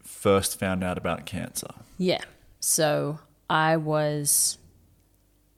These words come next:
Speaker 2: seventeen. I'd just finished school, and as far as my memory goes, I came home. I remember being in our, we lived in a big two-story house at that time, open foyer, and I walked,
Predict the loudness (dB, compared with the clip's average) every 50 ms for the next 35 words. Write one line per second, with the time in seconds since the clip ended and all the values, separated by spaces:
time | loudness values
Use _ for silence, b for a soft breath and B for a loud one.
0 | _ _ _ _ _ _ _ -2 0 4 4 6 6 6 4 4 2 0 -4 -4
1 | -6 -6 -8 -10 -18 _ _ _ _ _ B B B B B B B B B B
2 | 0 2 2 2 2 0 0 0 0 2 2 2 2 4 6 6 4 6 6 6
3 | 8 8 6 6 4 0 -4 -16 _ _ _ _ _ _ _ _ _ -8 -4 -4
4 | -2 -2 -2 -4 -4 -4 -4 -6 -4 -6 -6 -8 -8 b b b b b b b
5 | b b b b b b b b _ _ _ _ _ _ _ _ _ _ _ _
6 | -16 -12 -12 -8 2 6 8 10 10 8 8 6 6 6 6 6 6 6 6 6
7 | 6 6 6 4 4 2 -2 -6 -6 -6 -4 0 2 4 4 4 4 6 6 6
8 | 6 4 4 4 2 2 2 2 0 0 0 0 2 0 0 -2 -4 -4 -4 -2
9 | -2 -2 -2 -4 -4 -6 -8 -8 -4 -4 -4 -4 -4 -4 -4 -6 -6 _ _ _
10 | _ _ _ _ _ _ _ _ _ -2 -2 -2 0 0 -2 2 2 2 2 4
11 | 2 2 2 2 4 4 6 6 4 2 2 2 0 2 2 2 4 4 4 4
12 | 4 2 0 0 0 -2 0 0 0 -2 -2 2 2 4 6 6 6 4 4 2
13 | 0 0 0 0 -2 -2 -2